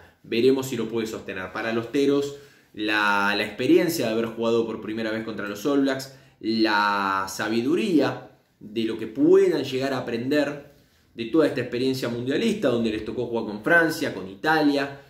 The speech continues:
con los All Blacks, tres equipos, eh, que están hoy por encima de Uruguay. Este nivel de competencia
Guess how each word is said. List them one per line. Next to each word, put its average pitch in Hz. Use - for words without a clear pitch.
con 107
los 104
All 110
Blacks, 147
tres 113
equipos, 123
eh, 92
que -
están 185
hoy 135
por 127
encima 117
de 110
Uruguay. 147
Este 120
nivel 117
de 117
competencia 113